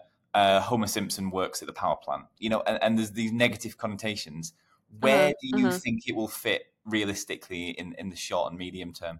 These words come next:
Speaker 2: It's so funny because when you meet nuclear workers, which I have a lot now, right, they are the absolute opposite to Homer Simpson.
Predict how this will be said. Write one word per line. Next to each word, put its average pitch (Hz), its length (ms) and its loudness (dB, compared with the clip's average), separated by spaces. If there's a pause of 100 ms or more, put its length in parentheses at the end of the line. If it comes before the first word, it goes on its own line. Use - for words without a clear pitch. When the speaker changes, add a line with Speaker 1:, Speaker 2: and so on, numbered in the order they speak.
(120)
Speaker 2:
It's 269 140 -6
so 349 120 2
funny 277 280 4
because 214 260 0
when 226 100 2
you 226 80 0
meet 240 240 -2
nuclear 175 300 0
workers, 160 280 2
which 160 120 -6
I 180 80 0
have 180 240 -2
a 160 40 2
lot 165 260 2
now, 147 180 -4
right, 123 280 -8 (260)
they 247 80 2
are 262 60 6
the 214 200 -6
absolute 202 480 4
opposite 185 500 -2
to 185 80 -6
Homer 160 220 -6
Simpson. 143 560 -6